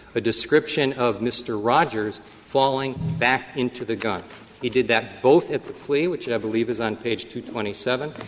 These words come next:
and he did it again at the sentencing. And then he is followed by the judge,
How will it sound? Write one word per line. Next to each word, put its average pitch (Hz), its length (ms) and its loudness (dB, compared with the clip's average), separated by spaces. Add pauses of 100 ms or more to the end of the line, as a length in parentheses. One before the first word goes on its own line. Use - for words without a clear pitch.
(160)
and 107 100 -4
he 107 60 -2
did 110 160 2
it 110 100 0
again 123 440 2 (240)
at 107 180 -2
the - 60 -12
sentencing. 117 600 -4 (920)
And 101 260 2
then 113 140 -4
he 107 120 -4
is 98 140 -4
followed 139 560 4
by 110 320 2 (160)
the 104 260 -2 (260)
judge, 127 440 6